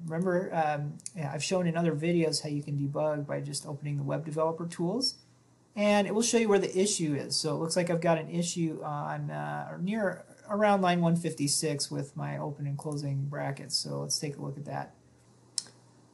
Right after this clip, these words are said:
Uh, what happened here is, uh, the original sample had more content, and so, um, this square bracket got left in there.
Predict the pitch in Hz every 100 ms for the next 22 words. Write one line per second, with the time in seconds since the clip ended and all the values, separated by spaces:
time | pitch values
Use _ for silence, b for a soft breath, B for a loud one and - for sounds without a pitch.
0 | - 185 165 156 202 214 226 226 180 175
1 | 170 165 165 160 147 151 147 143 156 151
2 | 147 160 180 160 - 170 170 160 147 147
3 | 143 143 143 143 156 151 147 147 139 156
4 | 165 143 139 147 143 139 139 139 147 147
5 | 143 143 143 - 165 - - - - _
6 | _ _ _ _ - - - - - -
7 | - 180 170 165 165 170 175 165 156 147
8 | 151 - 165 165 165 165 170